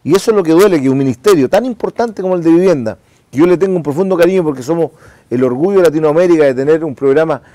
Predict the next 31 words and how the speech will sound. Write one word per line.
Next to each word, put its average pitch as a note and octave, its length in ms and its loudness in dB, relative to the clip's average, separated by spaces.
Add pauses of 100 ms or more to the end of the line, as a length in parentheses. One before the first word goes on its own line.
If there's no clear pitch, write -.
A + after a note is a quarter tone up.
(140)
en B2 120 -6
donde C3 200 -2
la B2+ 80 2
gente D#3 300 -4
ahorra C3+ 500 2
para A#2+ 160 -8
su B2+ 120 -8
casa D3 320 -2
y A#2 60 -4
no C#3 100 -2
le C#3 100 -4
queda D3+ 140 0
debiendo D#3 260 0
un C#3 80 -8
peso D#3+ 260 -2
al D3+ 60 0
Estado. C#3+ 400 -2 (160)
Eso G#3+ 220 -8
no G3+ 120 -2
lo D3 120 -2
tienen A#3+ 260 -4
otros D3+ 180 -8
países. A2 360 -4 (400)
Y C3 80 -4
que B2 120 -2
lo C#3+ 120 2
echen G3+ 200 -2
a F#3 60 2
perder D#3+ 260 0
estos F3 180 -8
jóvenes D#3 520 -2